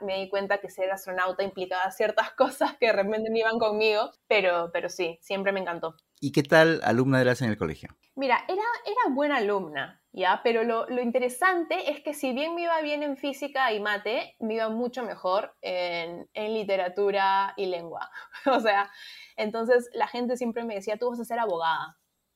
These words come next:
Speaker 1: o algo así, que, que fuera relacionado a temas de letras, ¿no? Y yo como que, "Guau", pero, o sea, sí, o sea, me sale, me sale bien, digamos, tenía una habilidad,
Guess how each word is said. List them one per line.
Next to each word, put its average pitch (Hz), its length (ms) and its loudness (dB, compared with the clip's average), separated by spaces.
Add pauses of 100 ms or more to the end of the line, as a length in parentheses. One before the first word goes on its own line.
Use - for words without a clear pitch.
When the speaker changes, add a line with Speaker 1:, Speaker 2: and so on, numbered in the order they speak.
(240)
Speaker 1:
o 196 160 -6
algo 190 160 0
así, 220 240 -6
que, 190 240 -4
que 196 120 -10
fuera 202 720 2
relacionado 196 440 0
a 202 80 -6
temas 208 240 -4
de 180 60 -4
letras, 175 420 -4
¿no? 180 220 -8
Y 196 80 -4
yo 175 100 -2
como 185 240 -6
que, 165 220 -10
"Guau", 180 380 -2
pero, 151 340 -6
o - 40 -12
sea, 190 200 -6
sí, 359 520 0
o 285 60 2
sea, 220 540 -4
me 233 180 0
sale, 277 400 6
me 208 100 -4
sale 269 260 4
bien, 240 220 2
digamos, 214 440 0
tenía 202 220 -6
una 226 120 0
habilidad, 190 400 0